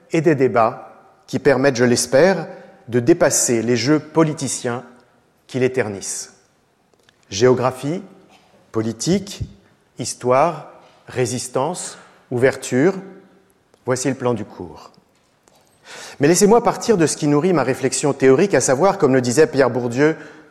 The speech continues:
dans cette même institution, dans l'ouverture de son cours de sociologie générale, je le cite, « Partir des choses elles-mêmes, de mon expérience de chercheur et des travaux que je suis en train de faire. »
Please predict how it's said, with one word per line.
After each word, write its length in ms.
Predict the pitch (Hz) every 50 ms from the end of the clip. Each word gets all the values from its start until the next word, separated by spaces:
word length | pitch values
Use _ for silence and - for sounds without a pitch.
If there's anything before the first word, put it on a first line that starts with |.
| _ _ _ _ -
dans 100 | 117 117
cette 220 | - 127 120 -
même 160 | 143 147 143
institution, 760 | 127 123 - - 107 - 127 120 - - - 185 208 220 196 - - - - - - - _ _ _ _ _ _ _ _ _ -
dans 160 | 117 110 120
l'ouverture 500 | 117 117 113 143 - - - 170 165 143
de 80 | 117 120
son 180 | 113 - 120 110
cours 240 | - - 170 143
de 80 | 117 120
sociologie 600 | 110 - 120 - - 127 120 123 123 - 135 123
générale, 580 | 104 113 113 117 110 110 151 180 196 190 180 131
je 120 | - 123
le 120 | 120 123
cite, « 400 | 120 - - 196 202 202 - - - - _ _ _ _ _ _ _ _ _ _ _ _ _
Partir 380 | - 170 170 - - - 247 202
des 100 | 156 143
choses 260 | - - 175 151 131
elles-mêmes, 460 | 147 135 123 120 120 139 180 196 190 - - - - - _ _ _ _ _ -
de 140 | 110 101 131
mon 180 | 135 139 151
expérience 640 | 190 226 214 - - - 202 190 185 180 175 165 139 120
de 120 | 120 120
chercheur 720 | - - 131 123 - - - 120 113 117 143 160 156 - - - - - - _ _ - _ -
et 100 | - 131
des 160 | 123 143 -
travaux 500 | - - 147 139 117 131 160 196 196 - - - - - _ _
que 80 | - 127
je 140 | - 131 135
suis 340 | 127 - - 147 160 165 - -
en 100 | 123 117
train 240 | - - - 135
de 80 | 123 120
faire. » 500 | 110 - - 110 95 98 98 - - -